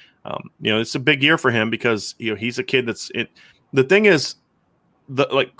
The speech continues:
Carroll and Kristofic are in unique situations because even if they don't start this year,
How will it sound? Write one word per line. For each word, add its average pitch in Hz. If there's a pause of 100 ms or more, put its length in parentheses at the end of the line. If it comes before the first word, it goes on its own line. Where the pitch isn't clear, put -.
(160)
Carroll 202
and 185
Kristofic 139
are 120
in 120
unique 120
situations 117
because 104
even 175
if 180
they 151
don't 147
start -
this 123
year, 117